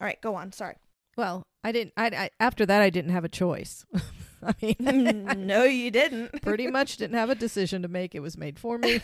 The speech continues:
Speaker 1: <laughs>
Speaker 2: So then I had to choose which location in town I wanted to do something on, because there are quite a few. This ghost tour is a, I mean, it, it, I would love to take this ghost tour. It goes to quite a few
Speaker 1: Oh,
Speaker 2: different
Speaker 1: wow.
Speaker 2: places,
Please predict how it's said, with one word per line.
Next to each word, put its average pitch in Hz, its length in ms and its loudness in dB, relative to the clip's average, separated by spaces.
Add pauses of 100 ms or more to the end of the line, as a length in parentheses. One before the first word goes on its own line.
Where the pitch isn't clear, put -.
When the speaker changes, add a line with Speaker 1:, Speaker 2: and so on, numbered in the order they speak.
(120)
Speaker 1:
<laughs> 285 640 -6 (880)
Speaker 2:
So 220 680 -2 (100)
then 240 200 -4
I 247 80 -2
had 226 180 -2
to 196 120 -12 (200)
choose 180 680 -4 (200)
which - 420 -10 (140)
location 180 640 -2
in 170 180 -4
town 165 420 -2
I 175 100 -2
wanted 170 340 -2
to 190 100 0
do 170 160 0
something 170 420 -4
on, 202 200 -4
because 330 340 -4
there 302 160 0
are 247 300 -2
quite 180 240 -2
a 220 40 0
few. 247 360 -2
This 202 200 -4
ghost - 320 0
tour 185 280 -2 (200)
is 196 200 0
a, 190 200 -2
I 202 80 0
mean, 180 240 -4
it, - 220 -6 (100)
it, - 140 -12 (140)
I 240 160 2
would 220 180 0
love 180 520 -2
to 165 100 -8
take 160 280 -6
this 170 140 -8
ghost 233 340 -2
tour. 147 240 -6
It 175 220 -10
goes 190 280 -4
to - 60 -10
quite 180 280 -4
a 202 40 -4
few 233 120 0
Speaker 1:
Oh, 254 120 6
Speaker 2:
different 214 260 2
Speaker 1:
wow. 196 400 2
Speaker 2:
places, 214 200 -6